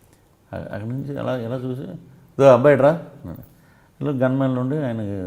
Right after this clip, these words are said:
"థర్టీ ఇయర్స్ ఇండస్ట్రీ అంటారండి" అంటే తెగ నవ్వాడు ఆయన. "ఏ ఇండస్ట్రీ థర్టీ ఇయర్స్ ఇండస్ట్రీ?" సినిమా అండి, నేను సినిమాలు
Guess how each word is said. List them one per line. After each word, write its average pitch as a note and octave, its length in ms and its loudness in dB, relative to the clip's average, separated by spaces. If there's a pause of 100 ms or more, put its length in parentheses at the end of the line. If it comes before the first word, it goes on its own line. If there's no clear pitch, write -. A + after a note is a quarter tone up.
(920)
"థర్టీ F#2+ 180 -4
ఇయర్స్ A#2 220 -2
ఇండస్ట్రీ G2+ 320 -6
అంటారండి" E2+ 380 -8
అంటే F2 220 -12 (440)
తెగ G#2 140 -4
నవ్వాడు A#2 300 -2
ఆయన. C#2 140 -8 (600)
"ఏ C#3 200 6
ఇండస్ట్రీ D3 680 -2 (100)
థర్టీ A2 240 -2
ఇయర్స్ B2 180 -4
ఇండస్ట్రీ?" A#2 520 -12
సినిమా A#2 260 -2
అండి, F#2+ 240 -4
నేను G#2+ 140 -6
సినిమాలు G#2+ 340 -4